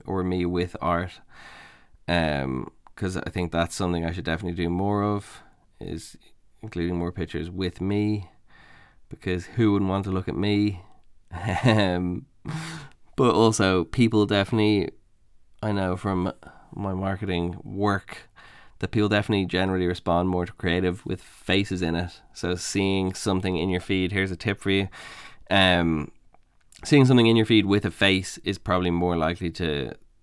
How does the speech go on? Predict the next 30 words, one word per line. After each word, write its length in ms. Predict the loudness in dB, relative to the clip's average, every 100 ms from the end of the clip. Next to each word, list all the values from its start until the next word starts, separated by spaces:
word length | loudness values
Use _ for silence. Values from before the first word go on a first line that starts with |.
| _ _
get 180 | -6 -4
people's 200 | -4 -4
attention 400 | -4 -4 -4 -4
than 140 | -4
not 180 | -2 -2
having 180 | -2 -4
a 40 | -2
face. 340 | -4 -4 -8
So 540 | -10 -4 -4 -4 -6 -10 -18 -20 -20 2
while 260 | 8 10
I 100 | 8
definitely 340 | 6 2 2 0
need 160 | 0
to 60 | -2
do 100 | -4
some 300 | -2 0 0
that 120 | 0 0
are 100 | -2
still 280 | -2 -2 -2
just 160 | -4
the 100 | -4
art, 360 | 0 0 -2 -6 -20 -20 -20 -14 -4
I 80 | -2
need 280 | 0 -2 -4
to 580 | -4 -2 0 -2 -4 -10 -20 -20 _ -20 -20 -20 -20 -20 -20 _ -20 -20 -20 -20 _ -18 -6
have 600 | -4 -2 -2 -4 -12 -20 _ _ _ _ -20 -12 -8
a 60 |
good 180 | -4 -2
mix 480 | -2 -4 -6 -16 -18 _ _ -14
of, 240 | -14 -16